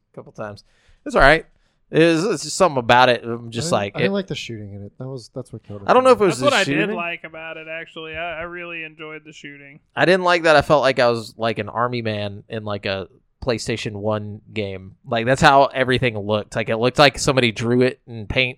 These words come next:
Speaker 1: or it was, like, old school RuneScape or something. Like, it just didn't feel
Speaker 2: <laughs>
Speaker 1: like legit. Like, it felt like somebody made it real fast and threw it out there. Like, "Here's a Coke can." And it's like, "Drink this shit and, like, you'll get health."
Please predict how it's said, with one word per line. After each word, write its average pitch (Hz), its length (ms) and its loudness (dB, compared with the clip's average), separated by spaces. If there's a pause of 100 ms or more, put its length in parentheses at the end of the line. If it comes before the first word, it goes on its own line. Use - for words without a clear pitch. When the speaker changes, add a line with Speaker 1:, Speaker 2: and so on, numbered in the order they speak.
Speaker 1:
or 117 100 0
it - 20 0
was, 113 100 -2
like, 110 140 -4
old 117 200 -2
school 120 280 -4
RuneScape 113 640 -4
or 110 100 -6
something. 98 460 -8
Like, 101 280 -10
it 120 120 -6
just 147 180 2
didn't 190 300 8
feel 165 200 12
Speaker 2:
<laughs> - 20 6
Speaker 1:
like 135 260 10
legit. 117 540 0
Like, 110 300 -2
it 127 140 2
felt 180 180 10
like 180 140 8
somebody 170 320 4
made 135 300 4
it 160 180 2 (400)
real 143 320 8
fast 123 520 4
and 113 140 -6
threw 131 280 6
it 117 80 6
out 117 160 4
there. 117 100 2
Like, 107 140 -4
"Here's 190 200 2
a 120 60 -4
Coke 214 280 4
can." 120 520 -2
And 127 100 -6
it's 120 100 -2
like, 110 200 0
"Drink 139 240 -2
this 123 160 2
shit 117 360 0
and, 113 120 -12
like, 101 220 -8
you'll 110 140 -2
get 107 200 -8
health." - 380 -8